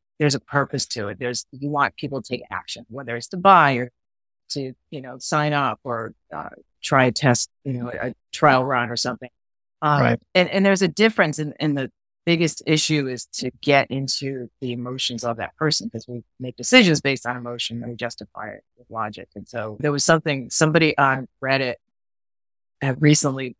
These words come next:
Speaker 1: posed the question, "What is your biggest fear about, like, ten years from now?" And somebody said, "Looking across a Zoom or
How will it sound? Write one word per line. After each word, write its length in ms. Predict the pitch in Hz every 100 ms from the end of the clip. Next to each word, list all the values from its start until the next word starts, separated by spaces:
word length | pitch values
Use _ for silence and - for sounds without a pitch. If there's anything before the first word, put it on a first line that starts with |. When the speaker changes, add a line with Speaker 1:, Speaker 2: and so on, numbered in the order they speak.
| _ -
Speaker 1:
posed 280 | 147 143
the 80 | -
question, 580 | - 135 135 - 113 113 _ _ _ _ _ _
"What 380 | 143 147 185 214
is 560 | - 165 156 147 135 135
your 160 | 135
biggest 400 | 120 151 147 -
fear 240 | 135 135 127
about, 340 | 117 120 117
like, 180 | 120 113 _ _ _ _ -
ten 360 | 143 131 131
years 320 | 127 123 117
from 260 | - 110 113
now?" 380 | 117 92 - - _ -
And 160 | 135
somebody 460 | - 147 139 135 123
said, 420 | - 120 117 113 _ _ _ _ _ _ -
"Looking 440 | 156 165 180 190
across 540 | 160 - 160 147 - - -
a 120 | 139
Zoom 540 | 135 156 156 147 143
or 320 | 135 131 127